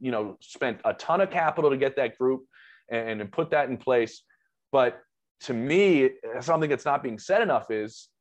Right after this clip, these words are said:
Pat Mahomes could line up week one against the Browns, who have a pretty decent defense, with five guys in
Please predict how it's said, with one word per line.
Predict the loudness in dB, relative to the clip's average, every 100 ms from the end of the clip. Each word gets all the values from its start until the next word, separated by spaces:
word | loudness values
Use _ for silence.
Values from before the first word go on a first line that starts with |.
| _
Pat | -4 -2
Mahomes | 0 0 0 -2
could | -2
line | 2 2 2
up | 0 -2 -8
week | -4 -2 0
one | 0
against | 0 -4 -8
the | -6
Browns, | -4 -2 -6 -8
who | -4
have | -4
a |
pretty | -2 -2 -2
decent | -4 -6 -6 -8
defense, | -8 -8 -18 _ _ _ _ _ _ -2
with | -2
five | -2 -2 2 2 2 2
guys | 4 4
in | 0